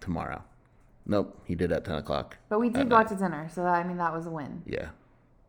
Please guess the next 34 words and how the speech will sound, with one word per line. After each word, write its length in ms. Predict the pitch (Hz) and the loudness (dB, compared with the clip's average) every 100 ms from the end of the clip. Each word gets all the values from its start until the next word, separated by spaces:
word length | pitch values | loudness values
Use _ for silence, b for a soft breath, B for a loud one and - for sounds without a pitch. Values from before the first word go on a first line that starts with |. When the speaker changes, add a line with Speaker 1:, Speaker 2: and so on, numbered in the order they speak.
| - | -6
Speaker 2:
So, 360 | 170 160 156 165 - b b b b b | -2 -2 -4 -10 -16 b b b b b
all 180 | 180 208 | 6 6
you 200 | 226 233 | 6 4
recruits, 600 | 233 226 262 277 233 - | 2 0 0 2 2 -2
just 200 | 202 196 | -4 -4
keep 260 | - 226 220 | -4 -4 0
listening 540 | 220 226 208 202 202 | 0 0 -2 0 2
and 240 | 185 175 180 | 0 0 0
waiting 480 | 185 208 202 202 - | 0 0 0 -4 -6
for 300 | 185 180 175 - - | -2 -2 -2 -8 -2
Speaker 1:
Who 80 | 139 | 2
knows? 240 | - 220 | 4 6
Speaker 2:
weird 200 | 226 220 | 4 2
times 380 | - 240 233 226 | 0 2 2 0
of 60 | |
the 100 | 220 | 0
day 220 | 214 214 214 | 2 4 4
to 60 | |
re-, 180 | 202 196 196 - | 2 0 -4 -8
to 60 | 220 | 0
actually 580 | 202 202 - 208 196 190 | 0 -2 -4 -2 0 -2
commit. 380 | - 220 208 - | -2 -2 -2 2
Speaker 1:
Maybe 220 | 110 120 | 6 8
I'll 80 | 147 | 10
go 100 | 135 | 10
to 60 | 135 | 10
a 40 | |
movie 280 | 123 113 92 | 10 8 6
on 100 | 82 | 2
Saturday 460 | 90 82 82 82 | 2 2 4 2
and 100 | 82 | 0
just 140 | 82 - | -2 0
see 160 | 98 | 2
what, 260 | 101 101 | 6 6